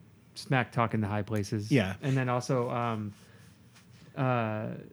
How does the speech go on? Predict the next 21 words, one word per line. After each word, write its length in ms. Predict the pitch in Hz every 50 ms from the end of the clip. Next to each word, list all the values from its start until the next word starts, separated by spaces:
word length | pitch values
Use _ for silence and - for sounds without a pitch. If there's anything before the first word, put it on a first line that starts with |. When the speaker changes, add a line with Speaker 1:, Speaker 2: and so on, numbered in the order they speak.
| - - - - - - - - - - - - - - - - - -
Speaker 1:
the 140 | 185 139 139
mountains 340 | 139 147 156 160 147 131 131
of 100 | 127 123
Israel 720 | 127 117 117 123 127 123 123 120 117 117 113 113 117 - - -
appears 320 | 143 123 156 151 143 143
frequently, 460 | - - 143 127 - 139 131 123 120
and 260 | 120 120 120 123 135 -
a 80 | 139 127
lot 200 | 123 127 131 127
of 60 | -
people 200 | 139 123 120 117
believe 220 | 110 117 117 110
it 40 | 110
just 180 | 117 120 - -
means 160 | 123 117 110 117
the 80 | 110
whole 220 | - 117 113 107 -
land. 420 | 110 110 104 101 107 107 107 104 - - -
Speaker 2:
Right. 280 | 117 107 101 92 98 98 -
Speaker 1:
So. 220 | - - - - - - -
Speaker 2:
Yeah. 120 | 101 87